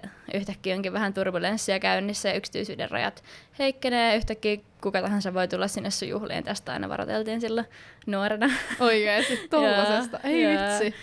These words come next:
Speaker 1: Et ei sitten minnekään someen omaa osoitetta.
Speaker 2: Voi ei. Siis mulla oli joskus pienenä yksi tuttu, joka ei saanut edes laittaa Facebookiin siis omaa naaman kuvaansa. Siellä kumminkin hänen nimensä luki. Mutta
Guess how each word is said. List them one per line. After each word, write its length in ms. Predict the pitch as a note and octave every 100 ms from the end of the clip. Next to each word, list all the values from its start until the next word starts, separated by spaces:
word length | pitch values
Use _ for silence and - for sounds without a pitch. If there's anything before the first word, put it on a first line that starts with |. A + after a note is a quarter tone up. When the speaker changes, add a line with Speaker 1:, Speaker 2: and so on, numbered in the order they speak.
| -
Speaker 1:
Et 160 | - -
ei 140 | F#3+
sitten 260 | G#3+ A#3 D#4
minnekään 400 | D#4 D4+ D#4 D4+
someen 320 | C#4+ C#4 C#4
omaa 260 | C4 B3+ B3
osoitetta. 480 | A3 A3 A#3 - A#3 - - - - - -
Speaker 2:
Voi 140 | G#3
ei. 340 | G#3 G#3 G#3+ G#3 - -
Siis 220 | - B3
mulla 220 | C#4 C#4+
oli 160 | B3 A#3
joskus 360 | A3+ A3 A#3 -
pienenä 560 | A3+ G#3+ G#3 G3+ G3+ - _ -
yksi 240 | G#3+ -
tuttu, 260 | A3 G#3 A3
joka 160 | G#3
ei 80 | G3+
saanut 280 | G#3+ G#3+ G#3+
edes 160 | G#3+ A#3
laittaa 360 | G#3 - G#3 -
Facebookiin 560 | G#3+ G#3 D3 - F#3+
siis 200 | G#3 G#3+
omaa 320 | - G#3+ G#3 G#3+
naaman 460 | A3 - G3 A3
kuvaansa. 540 | G#3+ G#3 - A3 A#3 A#3 -
Siellä 180 | - G#3+
kumminkin 340 | A#3+ A3+ A3
hänen 220 | A3 A3 G#3+
nimensä 360 | G3+ - G#3
luki. 340 | G3+ G#3+ - - - -
Mutta 400 | G#3 G3+ - G3